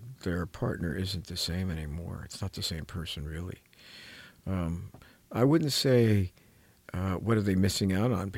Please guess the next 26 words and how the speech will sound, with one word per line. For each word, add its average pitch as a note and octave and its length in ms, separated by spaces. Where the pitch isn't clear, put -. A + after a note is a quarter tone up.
<laughs> - 140
No, G2 540
I G#2 120
would C#3 180
say G#2 500
they're A2 200
not A#2 200
embracing A2 640
the G#2 80
truth - 380
of G2 80
the - 80
situation G2+ 840
and F2 140
adjusting F#2+ 640
to C#2 260
it. - 140
Um, F2+ 480
I G#2 100
would F#2+ 120
say E2 160
that. E2 400
But G2+ 100
as F#2 120
far A#2 260
as G#2 180